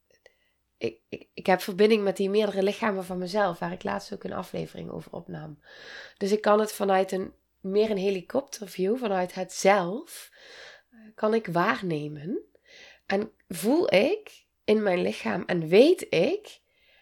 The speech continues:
maar dit is het. Dit is zielgestuurd. Dit is wat ik voel. Dit is wat resoneert. Dit komt vanuit mijn mind. Dit komt vanuit mijn hart. Eh,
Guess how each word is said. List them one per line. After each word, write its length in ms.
maar 160
dit 220
is 160
het. 300
Dit 280
is 360
zielgestuurd. 1000
Dit 240
is 120
wat 140
ik 140
voel. 280
Dit 180
is 120
wat 180
resoneert. 800
Dit 200
komt 220
vanuit 240
mijn 180
mind. 260
Dit 120
komt 180
vanuit 240
mijn 120
hart. 400
Eh, 100